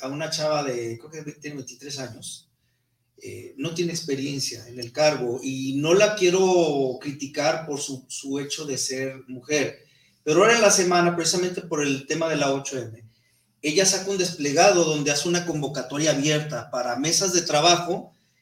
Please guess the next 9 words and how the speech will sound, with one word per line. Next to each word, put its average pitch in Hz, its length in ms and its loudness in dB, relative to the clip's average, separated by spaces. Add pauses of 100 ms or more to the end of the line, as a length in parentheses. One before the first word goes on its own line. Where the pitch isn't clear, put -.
(220)
para 151 260 4
un 175 100 2
transporte, 170 1300 2
eh, 123 140 -8
público 170 520 0
que 160 120 -6
sea 156 520 0
más 170 340 0
seguro 190 680 -2